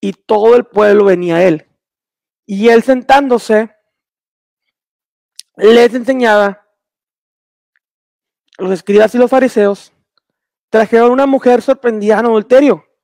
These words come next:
y poniéndola en medio,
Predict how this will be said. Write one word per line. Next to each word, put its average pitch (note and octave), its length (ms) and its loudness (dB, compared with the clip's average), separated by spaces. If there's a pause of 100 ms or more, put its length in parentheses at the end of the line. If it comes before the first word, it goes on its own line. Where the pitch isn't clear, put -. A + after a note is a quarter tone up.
(920)
y G3+ 140 -4
poniéndola C4 880 0
en C#4+ 120 -4
medio, A3+ 480 -2